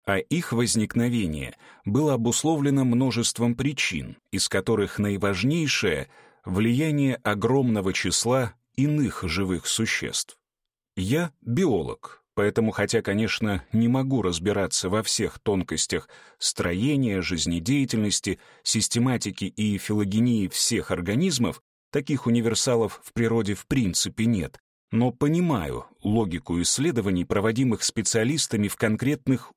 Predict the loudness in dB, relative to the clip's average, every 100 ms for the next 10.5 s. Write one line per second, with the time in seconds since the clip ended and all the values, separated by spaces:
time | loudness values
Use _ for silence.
0 | -2 0 0 0 -2 -2 -2 0 0 0
1 | -2 -4 -4 -8 0 2 2 0 0 0
2 | -2 -2 0 0 0 -2 -2 0 0 2
3 | -2 -2 0 0 0 0 2 2 2 2
4 | 0 0 0 2 2 2 0 -2 -2 -2
5 | -2 -2 -4 -6 -8 -14 _ _ _ _
6 | _ 0 0 0 0 0 0 0 0 0
7 | 2 0 0 0 0 0 2 4 4 2
8 | 0 0 0 0 -2 -4 -6 -2 0 0
9 | 0 0 2 2 0 0 2 0 0 -2
10 | 0 -2 -2 -6